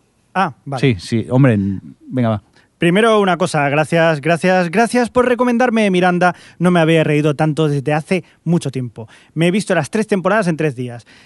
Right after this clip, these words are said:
Speaker 1: Y por otro lado, he empezado a ver Call the Midwife y ya estoy al día. Y me parece una serie preciosa y las actrices están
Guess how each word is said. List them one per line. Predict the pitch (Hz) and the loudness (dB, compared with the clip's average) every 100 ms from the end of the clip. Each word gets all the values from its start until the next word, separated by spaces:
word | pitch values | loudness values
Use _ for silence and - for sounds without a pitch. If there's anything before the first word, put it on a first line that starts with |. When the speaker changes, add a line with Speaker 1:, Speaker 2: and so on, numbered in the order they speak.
| _ - | _ -6
Speaker 1:
Y | 151 | -4
por | 147 156 | 0 0
otro | 170 | 2
lado, | 170 175 180 | 4 4 4
he | 175 | 2
empezado | 160 160 - 170 | 0 -2 0 2
a | 165 | 2
ver | 180 147 | 0 -2
Call | - 202 190 | 0 0 0
the | |
Midwife | 180 170 165 180 208 185 151 | -2 -2 2 2 2 0 -2
y | 151 139 135 135 | -2 -2 -4 -4
ya | 139 | -6
estoy | - 151 | -4 -4
al | 135 | -2
día. | 147 175 - | -2 -2 -4
Y | 226 | -4
me | 220 | -4
parece | 180 202 190 | -2 -2 0
una | 156 | -2
serie | 190 180 | -2 -4
preciosa | - 156 139 190 214 226 220 | -4 -4 -2 -2 -2 -4 -6
y | 190 | -4
las | 160 151 | -4 -4
actrices | 143 170 170 160 | -6 -8 -8 -8
están | 143 175 185 | -8 -6 -8